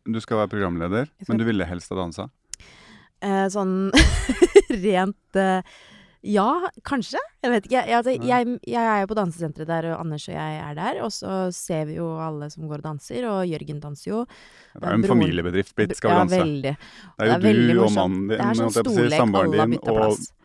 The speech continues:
Speaker 1: svogeren din.
Speaker 2: Ja, ikke sant? Og de driver og går gjennom litt koreografi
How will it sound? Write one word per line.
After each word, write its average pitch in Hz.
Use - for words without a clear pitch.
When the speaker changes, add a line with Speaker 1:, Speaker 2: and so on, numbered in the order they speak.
Speaker 1:
svogeren 101
din. 123
Speaker 2:
Ja, 214
ikke 214
sant? 240
Og 226
de 233
driver 214
og 208
går 214
gjennom 170
litt -
koreografi 180